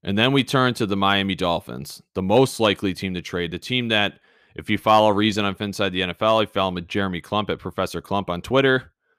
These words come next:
If you follow Adam Beasley, they have all been saying this, and I think even Omar Kelly was on this boat. They have all been saying, if the allegations did not hit, Deshaun Watson would be a Miami Dolphin right now.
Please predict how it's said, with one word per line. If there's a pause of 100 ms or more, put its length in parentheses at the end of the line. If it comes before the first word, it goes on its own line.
(360)
If
you
follow
Adam
Beasley,
they
have
all
been
saying
this,
and
I
think
even
Omar
Kelly
was
on
this
boat.
They
have
all
been
saying, (920)
if
the
allegations
did
not
hit, (260)
Deshaun
Watson
would
be
a
Miami
Dolphin
right
now.